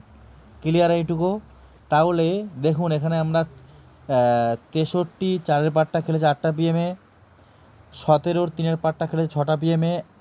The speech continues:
একের পার্টটা খেলেছে আটটা পিএমএ, আঠেরোর দুইয়ের পার্ট, তিনের পার্ট দুটোই ছটা পিএমএ, তেতাল্লিশের নয়ের পার্টটা আটটা পিএমএ। এটা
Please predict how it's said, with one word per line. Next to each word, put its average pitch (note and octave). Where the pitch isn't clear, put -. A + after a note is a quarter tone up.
একের C#3
পার্টটা D3+
খেলেছে D3+
আটটা E3
পিএমএ, C#3
আঠেরোর E3
দুইয়ের D3+
পার্ট, E3
তিনের D#3+
পার্ট D#3
দুটোই C#3+
ছটা D#3
পিএমএ, E3
তেতাল্লিশের D#3
নয়ের D3
পার্টটা F#3+
আটটা C3+
পিএমএ। B2+
এটা D3